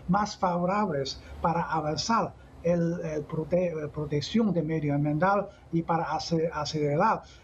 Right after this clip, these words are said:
este, negociaciones de contra este cambio climático. Y los países brics podrían ser un líderes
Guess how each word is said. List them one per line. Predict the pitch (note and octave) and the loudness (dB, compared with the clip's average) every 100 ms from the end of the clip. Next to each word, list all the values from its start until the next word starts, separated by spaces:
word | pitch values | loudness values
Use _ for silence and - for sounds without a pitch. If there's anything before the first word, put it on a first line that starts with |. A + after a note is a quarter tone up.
| - | -6
este, | E3 D#3+ E3+ E3 | -4 -2 0 0
negociaciones | D3+ - - D3+ D3 G3 F#3 D#3 - | -2 -6 -4 -4 0 2 2 -2 -4
de | D3+ D3 | -8 -4
contra | G#3+ G3+ F#3+ D3+ C#3+ - | -2 -2 -2 -2 -2 -2
este | D3 - D3+ | -6 -4 -4
cambio | D3 D#3+ D#3+ D#3 | 0 0 0 -2
climático. | D3 D3 F3 F3 C3+ - - - - | 0 2 2 0 -2 -10 -16 -18 2
Y | A3 | 4
los | F#3 E3+ - | 6 4 2
países | D#3+ D#3+ - - | -6 -6 -10 0
brics | G3+ - - - - - | 0 0 -10 -12 -16 -4
podrían | E3+ E3 F3 E3+ | -2 0 0 -2
ser | - E3+ | -2 -2
un | E3+ D#3+ E3 F3 | 0 0 2 4
líderes | C4 A3 D3 C3 - | 2 2 -2 -8 -12